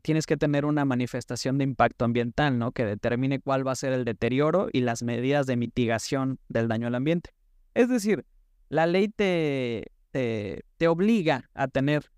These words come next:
este documento, ¿no? Entonces, la gente se quejó porque la obra ya se estaba ejecutando y ellos consideraban que no estaba,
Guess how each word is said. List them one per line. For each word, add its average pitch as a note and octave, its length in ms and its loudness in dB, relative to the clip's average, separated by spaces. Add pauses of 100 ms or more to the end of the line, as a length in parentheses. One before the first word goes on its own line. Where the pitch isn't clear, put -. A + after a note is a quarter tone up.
este C3+ 320 0
documento, A#2+ 600 -2
¿no? C3+ 240 -4 (500)
Entonces, D#3 540 -2
la D#3 180 0
gente F#3 320 0
se D#3+ 140 -4
quejó F3 480 -2 (160)
porque C3 280 -4
la B2+ 140 0
obra D#3 220 2
ya C#3+ 180 0
se - 80 -6
estaba D3 300 -2
ejecutando E3 840 0
y C#3 140 0
ellos D3 240 2
consideraban C3+ 680 -2 (200)
que C#3 120 0
no C3+ 200 -2
estaba, C3 600 -4